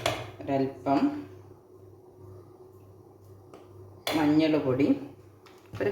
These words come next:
കാൽ ടീസ്പൂൺ മഞ്ഞൾ പൊടി, ഇനി ഒരല്പം കാശ്മീരി മുളക് പൊടി. ഇത് മാത്രം ഇടുന്നുള്ളൂ കേട്ടോ. ഇനി ചേനയുടെ ടേസ്റ്റ് അത്രയ്ക്ക് അങ്ങ് പിടിക്കുന്നില്ലാത്തവർക്ക് വേണമെങ്കിൽ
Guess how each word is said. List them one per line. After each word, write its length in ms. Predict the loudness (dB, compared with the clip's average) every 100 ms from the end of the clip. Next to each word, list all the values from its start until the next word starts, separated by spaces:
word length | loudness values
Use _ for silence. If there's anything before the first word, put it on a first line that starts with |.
| 0
കാൽ 260 | 2 2 0 -6 -14 -20 -20 -10 -4
ടീസ്പൂൺ 420 | -4 -4 -6 -2 0
മഞ്ഞൾ 260 | 0 0 0 0
പൊടി, 160 | -4 -6 -14 -18 -18 -16 -18 -20 -20 -20 -8
ഇനി 100 | -2 2
ഒരല്പം 500 | 4 2 2 0 0 0 -6 -12 -20 -20 -20 -20 -20 -20 -20 -12 -4
കാശ്മീരി 640 | -2 -2 -6 -4 -2 2 4
മുളക് 260 | 2 -2 -6
പൊടി. 160 | -10 -14 -18 -18 -20 -20 -20 -20 -20 -20 -20 -20 -4
ഇത് 100 | 2 4
മാത്രം 380 | 6 4 4 6 6
ഇടുന്നുള്ളൂ 320 | 6 4 4
കേട്ടോ. 180 | 2 -2 -6 -10 -16 -16 -18 -20 -18 -4
ഇനി 160 | 0 2 2 0 -14 -18 -20 -20 -20 -20 -20 -20 -2 6
ചേനയുടെ 560 | 8 8 8 8 8 4 0 2
ടേസ്റ്റ് 400 | 2 2 -2 -4 -4 -12
അത്രയ്ക്ക് 400 | 0 4 6 6
അങ്ങ് 120 | 6 4
പിടിക്കുന്നില്ലാത്തവർക്ക് 760 | 4 2 4 4 6 6 8 6
വേണമെങ്കിൽ 300 | 4 2